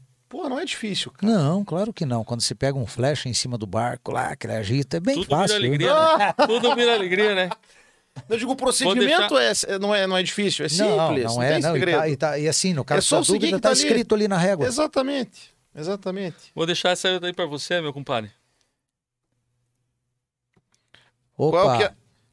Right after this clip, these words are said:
Speaker 2: O, aí agora, o próximo, depois do flash, que
Speaker 1: Próxima,
Speaker 2: não temos,
Speaker 1: terceira
Speaker 2: né?
Speaker 1: espécie. É.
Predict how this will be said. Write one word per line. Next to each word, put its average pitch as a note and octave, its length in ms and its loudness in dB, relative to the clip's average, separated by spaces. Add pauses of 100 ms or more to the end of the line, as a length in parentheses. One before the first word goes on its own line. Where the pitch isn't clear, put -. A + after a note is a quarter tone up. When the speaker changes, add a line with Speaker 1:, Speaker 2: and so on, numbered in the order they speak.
(120)
Speaker 2:
O, C3+ 220 0
aí C#3 360 4
agora, C3 500 4
o G#2 60 -2
próximo, C3 560 2
depois A2+ 300 2
do B2+ 100 6
flash, C3+ 340 2
que F3 40 2
Speaker 1:
Próxima, G3+ 480 4
Speaker 2:
não E3+ 100 2
temos, C3 140 -10
Speaker 1:
terceira G#3 440 4
Speaker 2:
né? C#3 60 4
Speaker 1:
espécie. C#3 500 -2 (300)
É. C#3+ 220 -4